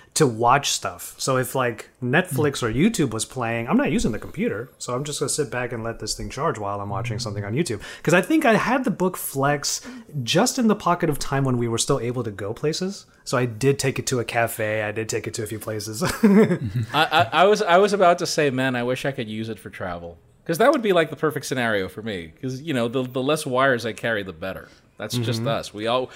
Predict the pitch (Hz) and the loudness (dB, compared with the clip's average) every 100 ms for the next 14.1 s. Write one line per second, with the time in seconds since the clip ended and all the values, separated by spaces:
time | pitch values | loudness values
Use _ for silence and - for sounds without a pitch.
0 | - 151 - 135 151 151 147 - 117 117 | -2 0 2 4 6 4 0 -2 -2 -2
1 | 92 - - - _ _ - - _ 180 | -4 -10 -16 -20 _ _ -20 -20 _ 0
2 | 190 320 320 131 208 226 185 - 156 139 | 4 4 4 4 6 6 4 2 2 2
3 | 117 - 180 247 220 214 - 143 123 123 | 2 2 2 6 4 4 4 4 2 2
4 | 156 135 113 104 98 107 104 104 110 - | 2 2 0 -2 -6 -6 -6 -2 -2 -2
5 | 127 107 104 107 107 - - 120 131 131 | -2 -2 -6 -8 -8 -8 -6 2 4 4
6 | 110 107 139 151 175 135 - 170 202 95 | 0 2 4 4 2 0 0 2 2 0
7 | 87 92 120 190 269 233 175 143 113 107 | -10 -4 2 4 6 4 6 4 2 0
8 | 120 113 120 113 113 104 - 123 113 117 | 0 -2 -4 -2 -4 -6 -8 -8 -6 -6
9 | 113 104 104 113 - 117 110 120 110 110 | -4 -4 -2 -2 -2 -2 -2 -4 -4 -2
10 | 120 - - - 151 156 170 175 165 147 | -2 -4 -16 -2 2 6 6 6 4 2
11 | 156 131 139 156 170 143 135 127 208 135 | 0 2 2 2 2 0 0 2 2 2
12 | 113 110 110 - 131 107 92 - 196 - | 0 -2 -6 -4 -4 -4 -6 -2 -2 -2
13 | - - - 139 139 139 127 135 127 117 | -4 -6 -4 -2 0 2 2 2 2 0